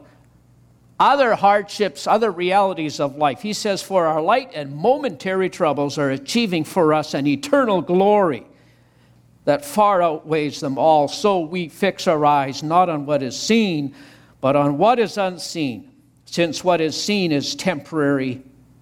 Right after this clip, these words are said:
and what is unseen is eternal." And it is the unseen that is perfect.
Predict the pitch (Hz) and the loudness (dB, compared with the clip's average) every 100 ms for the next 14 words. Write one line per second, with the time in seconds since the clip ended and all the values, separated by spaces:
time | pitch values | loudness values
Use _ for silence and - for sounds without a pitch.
0 | _ _ _ _ _ - 143 135 135 151 | _ _ _ _ _ -4 -2 0 2 4
1 | 139 135 - 143 131 - 156 131 113 - | 4 2 0 2 2 2 2 2 2 -4
2 | - - 127 123 - - 110 69 - - | -12 -6 -6 -6 -8 -4 -4 -4 -12 -20
3 | - - _ - - _ - - - - | -20 -20 _ -20 -20 _ -20 -20 -20 -20
4 | _ - - - - 139 139 165 147 - | _ -20 -20 -20 -8 0 2 4 2 2
5 | 127 113 175 160 127 - 160 131 123 120 | -2 0 0 2 0 0 2 2 2 -2
6 | - 113 - - 139 80 - - - | -2 -6 -8 -6 -4 -4 -8 -18 -20